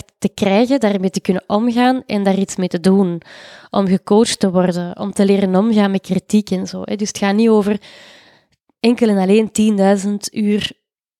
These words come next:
altijd hetzelfde doen en herhalen. Daar ga je geen meester van worden. Maar wel als je met feedback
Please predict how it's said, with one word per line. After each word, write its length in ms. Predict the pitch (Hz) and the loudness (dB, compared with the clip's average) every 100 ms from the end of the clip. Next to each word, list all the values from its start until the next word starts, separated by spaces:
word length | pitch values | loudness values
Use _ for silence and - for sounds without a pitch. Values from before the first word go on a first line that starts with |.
| _ | _
altijd 360 | 220 208 202 196 | 0 2 2 0
hetzelfde 420 | - 208 196 196 | 0 0 2 2
doen 180 | 196 196 | 0 -2
en 160 | 196 | -2
herhalen. 520 | 190 185 185 226 294 277 | 0 2 2 2 0 -2
Daar 160 | 214 214 | -2 0
ga 100 | 214 | 0
je 100 | 196 | 0
geen 220 | 190 185 | 0 0
meester 320 | 180 208 240 | 0 0 -2
van 180 | 196 185 | -2 -2
worden. 340 | 180 180 226 277 - - | -4 -4 -6 -8 -14 -10
Maar 240 | - 190 180 | -2 0 2
wel 320 | 185 208 254 | 2 4 2
als 260 | - 202 196 | 0 -2 -2
je 140 | - | -2
met 160 | 196 175 | -2 -2
feedback 580 | - 226 226 - 214 | 0 0 0 0 -2